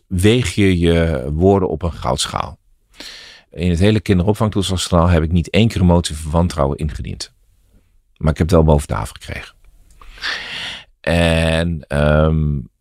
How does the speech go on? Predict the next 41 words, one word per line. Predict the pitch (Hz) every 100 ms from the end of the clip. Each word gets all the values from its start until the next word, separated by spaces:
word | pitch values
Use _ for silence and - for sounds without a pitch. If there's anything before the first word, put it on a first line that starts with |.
| _
ik | 82 87 _ _ 117 120 _ _
heb | - 85 110 - - - _ _ _
heel | - 95 120 131
lang | 110 101 113 117 120 -
geaarzeld | - - 107 120 104 98
om | 95
daar | 87
iets | 131 113
grotere | - 90 92 - 82
woorden | 85 78 67
bij | 62
te | 65
gebruiken. | - 73 65 62 64
En | 69
pas | 90 82
recentelijk | 82 - 113 107 90
heb | 82 76
ik | 78 _ - - -
Rutte | 80 98 85
gezegd: | 85 80 80
"Hou | 78 76
nou | 92
eens | 82
op | 82 76
met | 76
je |
kinderopvangtoeslagaffaire. | 78 87 78 80 - 76 - - 85 - 78 73 _ _ _ _ _ _ _ - - 92 82 76 73 67 _ _ _
Dit | 82 87 -
is | 69
een | 73
schandaal. | - 65 67 69 57 58
Wil | 71
je | 69
dat | 71
eens | - -
even | 78 80 71 67 65 _ _ _
ook | - 80
in | 80
je | 69
taalgebruik | 90 90 - 76 67 58 64
aanpassen?" | - 60 60 - - - -